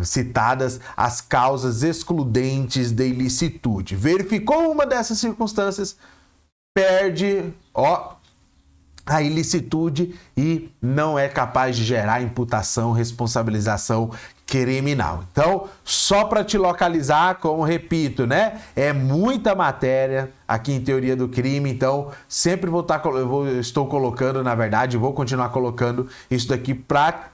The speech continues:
te, te localizar. Se já, você já começou a est-, a ouvir, a assistir a aula por aqui pela Ilicitude também, você já fica localizado aí do que nós já estudamos, do que nós estamos estudando agora e do, e o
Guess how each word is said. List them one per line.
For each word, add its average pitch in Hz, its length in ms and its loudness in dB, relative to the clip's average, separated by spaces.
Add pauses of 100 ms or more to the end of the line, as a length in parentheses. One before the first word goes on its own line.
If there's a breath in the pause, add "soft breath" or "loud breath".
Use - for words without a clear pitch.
te, 160 260 0
te - 220 -2
localizar. 156 800 0 (140 loud breath)
Se - 160 -2
já, 135 100 4
você 135 300 0
já 135 120 2
começou 120 420 0
a - 20 2
est-, 127 160 -4
a 117 240 2
ouvir, 117 420 0
a 104 220 0
assistir 120 400 -2
a 117 100 2
aula 117 420 2 (240 loud breath)
por 143 200 2
aqui 131 280 0
pela 127 280 0
Ilicitude 165 640 0
também, 196 400 0 (180 loud breath)
você 190 200 0
já 180 120 2
fica 180 280 -2
localizado 156 760 0
aí 139 120 0
do 131 100 -2
que 131 80 -4
nós 131 240 0
já 147 320 4
estudamos, 190 880 0 (240 loud breath)
do 127 100 0
que 127 100 -2
nós 147 320 0
estamos 208 560 2
estudando 165 480 0
agora 156 380 0
e 175 80 0
do, 170 240 -4
e 139 60 0
o 143 100 -6